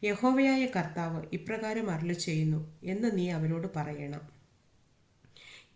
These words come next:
കേട്ടാലും കേൾക്കാഞ്ഞാലും അവർ മത്സരഗൃഹമല്ലോ. തങ്ങളുടെ ഇടയിൽ ഒരു പ്രവാചകൻ ഉണ്ടായിരുന്നു എന്ന് അവർ അറിയണം.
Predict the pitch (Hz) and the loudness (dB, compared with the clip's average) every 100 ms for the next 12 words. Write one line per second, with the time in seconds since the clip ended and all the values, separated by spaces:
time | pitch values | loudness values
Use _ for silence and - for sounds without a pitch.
0 | 226 233 233 277 277 294 285 175 175 190 | 4 4 4 4 4 2 2 2 2 0
1 | 190 190 175 170 165 170 180 220 180 175 | 2 2 0 -2 -6 -4 -2 -2 -2 -2
2 | 180 226 233 175 160 170 165 160 156 - | -2 -2 -2 -2 -2 -2 0 -2 -2 -8
3 | - - - - - 214 214 247 277 247 | -20 -20 -20 -20 -2 0 4 4 4 4
4 | 185 180 170 - 185 220 175 165 170 175 | 4 2 0 0 -2 0 0 0 0 -2
5 | 196 214 165 156 160 165 190 196 160 156 | -2 0 2 4 2 2 0 0 2 2
6 | 156 156 160 170 156 156 151 151 156 | 0 -2 0 0 0 0 -2 -2 -8